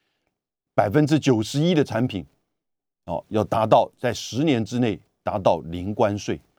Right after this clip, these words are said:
我想大部分国家其实可能大概都在五年之内可以完成，少部分也许像是中南半岛的这个国家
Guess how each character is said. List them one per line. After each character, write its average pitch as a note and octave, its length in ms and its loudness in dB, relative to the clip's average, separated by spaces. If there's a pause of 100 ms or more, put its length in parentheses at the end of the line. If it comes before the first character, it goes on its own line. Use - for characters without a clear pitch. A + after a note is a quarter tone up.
(260)
我 E3 120 2
想 C#3 120 4
大 D#3+ 160 6
部 E3 80 0
分 D#3+ 100 2
国 A2 140 0
家 A#2 140 -2
其 A2+ 200 -8
实 G#2 140 -10
可 F#2+ 120 -8
能 G2 120 -6
大 A#2+ 100 4
概 G2+ 80 -4
都 G#2 140 -4
在 G#2+ 100 0
五 E2+ 200 -4
年 F2 180 -6
之 A2+ 140 -8
内 A2 120 -2
可 - 120 -10
以 E2+ 80 -6
完 D2 200 -12
成， C#2 220 -16 (400)
少 C3 160 2
部 G3+ 160 0
分 F#3 180 4
也 E3 120 4
许 B2 260 -2 (420)
像 D3+ 220 4
是 C#3 180 0
中 D3 140 2
南 B2 140 2
半 A#2+ 160 2
岛 F2+ 160 -8
的 F2 40 -12
这 F#2 80 -14
个 F#2+ 100 -8
国 F#2+ 200 -6
家 F#2+ 260 -4